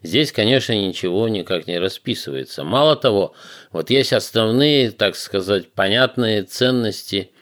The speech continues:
которые, конечно, их нельзя назвать традиционными,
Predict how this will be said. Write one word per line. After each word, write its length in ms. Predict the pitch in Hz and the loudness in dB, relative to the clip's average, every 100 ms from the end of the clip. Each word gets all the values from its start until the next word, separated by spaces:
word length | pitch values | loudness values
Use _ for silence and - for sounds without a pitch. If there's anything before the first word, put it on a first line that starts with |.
| - - - - | -20 -20 -20 -2
которые, 720 | 95 - 113 113 110 104 95 | -2 2 4 4 4 2 2
конечно, 460 | 104 101 113 - | 0 0 0 -2
их 140 | 101 - | -4 -2
нельзя 300 | 104 104 120 | -2 0 0
назвать 400 | 101 90 104 90 | 0 0 0 0
традиционными, 1120 | 95 87 - - - 127 139 120 90 73 - | -4 -8 -10 -4 2 4 4 2 -2 -6 -12